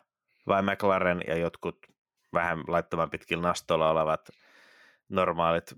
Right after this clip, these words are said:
kaksikymppisellä vantelevat talvirenkaat, niin ihan sama. Itse asiassa täm-, tämmönen tilanne oli muuten muna joskus, Nokian renkailla oli jonkun, jonkun talvirenkaan julkkari, ja tota, niillä oli iso kasa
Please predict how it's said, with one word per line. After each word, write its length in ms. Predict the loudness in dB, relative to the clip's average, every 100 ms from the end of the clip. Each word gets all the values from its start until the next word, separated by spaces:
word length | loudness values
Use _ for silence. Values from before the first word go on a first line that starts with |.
| -20 -20 -4
kaksikymppisellä 680 | -2 -2 -4 -4 -2 0 2
vantelevat 460 | 2 0 -2 -2
talvirenkaat, 680 | 0 2 2 0 0 -2 0
niin 180 | -4 -4 -10 -16 -20 -20 -18 -2
ihan 440 | 0 2 0 -2
sama. 300 | -2 -6 -6 -10 _ _
Itse 200 | -2 2
asiassa 200 | 0 2
täm-, 120 | 0 0
tämmönen 280 | 2 2 4
tilanne 220 | 4 4
oli 120 | 6
muuten 180 | 6 4
muna 240 | 4 4
joskus, 320 | 4 2 -10 -4
Nokian 300 | -2 0 0
renkailla 400 | 2 0 2 2
oli 140 | 4 4
jonkun, 340 | 2 -2 -10 _ 2
jonkun 400 | 2 2 -4 -12 _ _ _ -20 -20 _ _
talvirenkaan 600 | 0 0 -4 -6 0 2
julkkari, 420 | 2 0 -2 -2
ja 100 | -2
tota, 360 | -4 2 2 4
niillä 240 | 2 2
oli 180 | 0 -2
iso 280 | -4 -2 -2
kasa 280 | 2 0